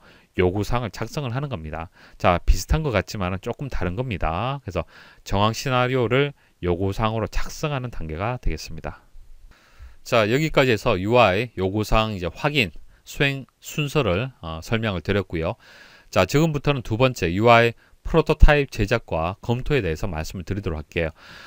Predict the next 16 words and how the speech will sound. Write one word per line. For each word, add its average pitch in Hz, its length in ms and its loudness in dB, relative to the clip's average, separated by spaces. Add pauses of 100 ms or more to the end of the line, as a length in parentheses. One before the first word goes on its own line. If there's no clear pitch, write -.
(140)
어, 107 120 4
우리가 127 220 4
유아이를 160 420 8
설계를 190 420 4
할 135 80 -2
때 98 180 -2
여러 87 140 0
가지 160 200 4
방식을 110 440 -2
이용할 92 260 0
수 - 120 -8
있습니다. 80 440 -6
여러 87 140 0
가지 113 160 0
도구들이 117 460 -2
있는데, 90 500 -8